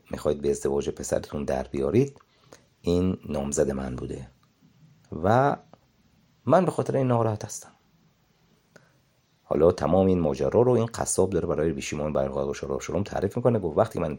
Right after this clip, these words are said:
این تو چیز رو فهمیدم، رفتم به پسرم گفتم که پسر جان، وضع به این صورت هست، تو چی میگی؟»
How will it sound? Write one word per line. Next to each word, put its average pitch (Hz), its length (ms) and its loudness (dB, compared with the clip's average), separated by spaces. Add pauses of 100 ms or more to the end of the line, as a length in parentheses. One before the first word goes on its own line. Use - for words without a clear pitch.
(120)
این 82 140 -6
تو 73 120 -4
چیز 110 160 -2
رو 87 80 -2
فهمیدم، 80 480 0
رفتم 95 300 -2
به 73 80 -4
پسرم 82 360 -2
گفتم 78 300 -4
که - 120 -10
پسر 110 280 0
جان، 107 400 0 (800)
وضع 78 460 -4
به 71 100 -8
این 73 100 -8
صورت 64 500 -6
هست، - 480 -12 (680)
تو 95 100 2
چی 110 220 4
میگی؟» 76 400 2